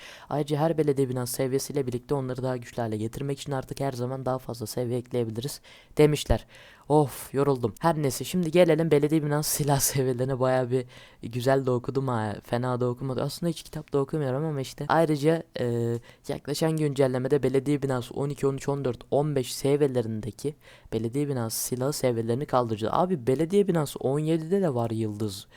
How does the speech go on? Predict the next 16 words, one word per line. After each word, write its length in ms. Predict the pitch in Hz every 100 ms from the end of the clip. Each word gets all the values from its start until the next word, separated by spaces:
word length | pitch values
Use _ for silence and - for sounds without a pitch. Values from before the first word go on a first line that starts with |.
| -
olayı 360 | 113 107 101
ya. 300 | 98 95 98 135 - - -
Burada 240 | 127 127 185
da 100 | 214
var 220 | 190 135
beş 220 | 123 -
yıldız. 300 | 123 123 143
Biz 200 | 123 120
burada 240 | 127 165 185
da 100 | 175
basıyoruz. 420 | 147 - 123 117
Niye 200 | 127 180
oraya 240 | 185 160
on 160 | 123 123
yedi 280 | 127 120 120
eklememişler? 800 | 113 - 113 110 - - 156